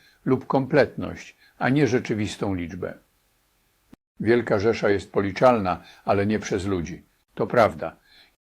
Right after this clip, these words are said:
Jest to liczba, której żaden człowiek nie może policzyć, ale Bóg zna tę liczbę.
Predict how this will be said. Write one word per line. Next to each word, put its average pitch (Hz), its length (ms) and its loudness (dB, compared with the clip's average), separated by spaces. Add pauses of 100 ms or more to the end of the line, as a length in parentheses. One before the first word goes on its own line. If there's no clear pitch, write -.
(120)
Jest 135 220 -2
to 127 80 2
liczba, 123 380 0
której 117 340 -2
żaden 117 340 0
człowiek 110 400 -4
nie 110 80 -4
może 101 260 -4
policzyć, 127 560 -4 (200)
ale 110 240 2
Bóg 117 260 -2
zna 107 220 -2
tę 107 140 -4
liczbę. 90 420 -6